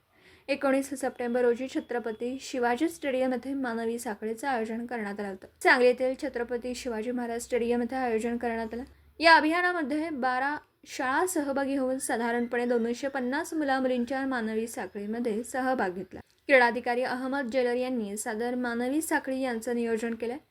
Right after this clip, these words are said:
वीस सप्टेंबर रोजी स्वच्छता ही सेवांतर्गत होणाऱ्या सर्व कार्यक्रमांमध्ये सहभागी होणाऱ्या एनओजी सामाजिक संस्थेचं यांची बैठक घेण्यात येणार आहे. एकवीस सप्टेंबर ते अठ्ठावीस सप्टेंबर या कालावधीमध्ये विभाग प्रमुखांनी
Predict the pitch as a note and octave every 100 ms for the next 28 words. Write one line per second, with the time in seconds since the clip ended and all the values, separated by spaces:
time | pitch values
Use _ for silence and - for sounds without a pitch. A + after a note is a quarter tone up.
0 | _ - B3 C#4+ D4 - - _ _ -
1 | - D4 F4 F4+ D#4 A#3+ C#4+ C#4+ D4 C#4
2 | B3+ C4 C4+ C4 B3+ A3+ A3+ A#3 A#3 B3+
3 | A3 G#3+ A#3 C4 D4+ D#4 E4 C#4 A#3+ B3
4 | A#3+ A#3+ B3+ B3+ G#3+ G#3+ A3 A#3 C4 D4+
5 | C#4+ B3 B3+ D4 - _ - C4+ D4+ D4+
6 | E4+ F4 D#4+ C4 B3 C4+ - - - B3+
7 | A3+ A3+ A3 B3 B3+ A3+ G#3+ A#3+ A#3+ B3+
8 | C4+ A#3 - B3+ B3+ G#3+ G#3+ G3 G3 -
9 | C#4+ D4 D#4 D#4 D4 - C4 B3+ C4 C#4+
10 | - D4 C#4 - C#4+ D4+ E4+ F4+ - D4+
11 | - C4+ D#4 D4 G#3 G#3 G#3+ A3 B3+ C#4+
12 | D4+ D4+ C#4 C#4+ C#4+ B3 B3 - A#3 A3+
13 | A3+ B3 B3